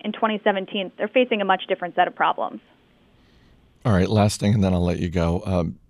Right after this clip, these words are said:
Speaker 2: you grew up in Georgia. You're a proud graduate, very proud graduate of the University of North Carolina. Congrats on the men's basketball national
Speaker 1: I can't
Speaker 2: championship.
Speaker 1: claim any credit, but I will take the congratulations.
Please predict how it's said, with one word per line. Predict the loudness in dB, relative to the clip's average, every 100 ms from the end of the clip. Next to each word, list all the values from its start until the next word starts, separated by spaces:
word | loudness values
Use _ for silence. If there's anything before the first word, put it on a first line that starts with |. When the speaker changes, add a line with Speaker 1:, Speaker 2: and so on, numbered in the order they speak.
| _
Speaker 2:
you | -2 2
grew | 6 8
up | 8 4
in |
Georgia. | 2 4 2 2 0 -2 _ _
You're | -4 0 2
a | 0 -2 _ _ _
proud | 2 6 6 6
graduate, | 2 2 2 0 0 -10 _ 0
very | 6 8 6
proud | 4 2 2 -4 _
graduate | -2 0 2 0 -2
of | -2
the | 0
University | 2 2 0 0 0
of |
North | 0 0
Carolina. | 0 -2 0 0 0 -4 -8
Congrats | -6 -2 2 0 0
on | -2 0
the | -2 -6 _ _ _ 0
men's | 2 4 2
basketball | 2 2 0 0
national | 2 2 2
Speaker 1:
I | 2
can't |
Speaker 2:
championship. | 4 2 2
Speaker 1:
claim | -2 -2
any | -2 -2 -2
credit, | 2 2 2 -4
but | -2
I | -2
will | -2
take | -2 -2 -2
the | -6
congratulations. | -8 -4 -4 -2 -4 -6 -10 -12